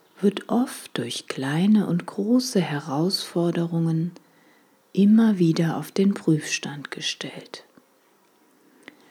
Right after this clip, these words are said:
Hat sich unser Selbst- und Urvertrauen in der Kindheit nicht optimal entwickelt,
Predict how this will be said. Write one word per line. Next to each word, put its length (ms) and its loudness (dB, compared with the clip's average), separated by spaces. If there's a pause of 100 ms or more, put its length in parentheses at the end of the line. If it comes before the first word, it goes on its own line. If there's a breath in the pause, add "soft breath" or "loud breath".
(380 soft breath)
Hat 180 -6
sich 280 -2
unser 320 0
Selbst- 520 -2
und 220 -2
Urvertrauen 1000 0
in 180 -2
der 120 -2
Kindheit 760 2
nicht 500 4
optimal 720 0
entwickelt, 760 -4